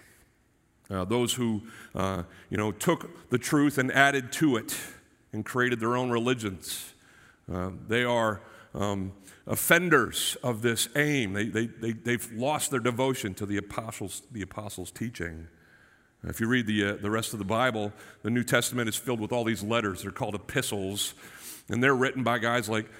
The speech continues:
uh, you know, uh, uh, John, uh, the Apostle John, and the Apostle Peter,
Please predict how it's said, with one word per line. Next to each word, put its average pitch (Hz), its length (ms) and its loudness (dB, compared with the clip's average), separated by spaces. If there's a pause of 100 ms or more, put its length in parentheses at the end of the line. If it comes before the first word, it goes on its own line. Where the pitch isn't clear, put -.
(160)
uh, 107 260 0
you 113 100 -2
know, 104 280 0
uh, 95 240 0 (340)
uh, 78 140 -4
John, 120 640 0
uh, 101 420 -2
the 98 100 -2
Apostle 110 380 -2
John, 113 300 0
and 104 160 -6
the 104 60 0
Apostle 107 420 -2
Peter, 113 580 0